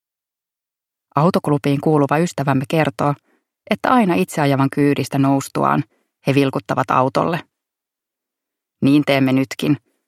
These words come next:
ja aavemaisen tyhjän auton punaiset jarruvalot välähtävät sen lähtiessä matkaan kohti seuraavia asiakkaita. Kalifornia on yksi maailman teknologisen kehityksen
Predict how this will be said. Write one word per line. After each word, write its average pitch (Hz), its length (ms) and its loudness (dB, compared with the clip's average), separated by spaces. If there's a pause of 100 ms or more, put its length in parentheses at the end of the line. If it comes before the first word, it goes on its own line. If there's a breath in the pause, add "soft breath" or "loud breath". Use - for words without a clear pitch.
(120)
ja 139 100 2
aavemaisen 143 520 0
tyhjän 139 320 0
auton 131 360 -2
punaiset 135 400 -2
jarruvalot 135 520 -2
välähtävät 143 500 -4
sen 156 140 0
lähtiessä - 460 -6
matkaan 143 480 -2 (260)
kohti - 280 -4
seuraavia - 560 -4
asiakkaita. - 680 -6 (2750)
Kalifornia 175 540 2
on 143 80 4
yksi 147 200 -2
maailman 156 380 2
teknologisen 139 600 0
kehityksen 143 520 -2